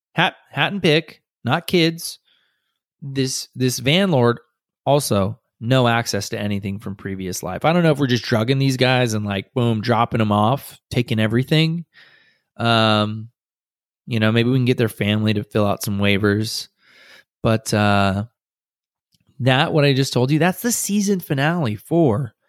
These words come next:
Displaced. Displaced. Be a great reality T V show. You wanna eat that up?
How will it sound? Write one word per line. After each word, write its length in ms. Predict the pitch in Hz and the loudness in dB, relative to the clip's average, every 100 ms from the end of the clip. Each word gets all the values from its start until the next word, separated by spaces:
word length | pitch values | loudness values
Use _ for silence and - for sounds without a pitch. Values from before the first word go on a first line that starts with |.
| _ - | _ -4
Displaced. 1000 | 131 - - 135 131 - - - - - _ _ _ _ _ _ _ _ _ _ _ _ | -2 -2 0 2 2 -2 -6 -6 -12 -16 _ _ _ _ _ _ _ _ _ _ _ _
Displaced. 720 | - 123 - 135 127 104 - - _ _ _ _ _ _ _ - | -12 -10 -4 0 0 -4 -10 -16 _ _ _ _ _ _ _ -2
Be 220 | 143 139 | 0 0
a 100 | 131 | 0
great 560 | 120 185 165 131 120 - _ _ | -2 -2 0 2 2 -2 _ _
reality 520 | 123 120 117 110 107 101 | -2 2 4 2 2 -2
T 200 | - 101 | -4 -4
V 120 | 98 | -4
show. 280 | - 98 104 | -4 -4 -4
You 200 | 104 127 | 0 0
wanna 140 | 139 | 0
eat 140 | 151 | 0
that 160 | 170 165 | 0 2
up? 260 | 185 202 | 2 0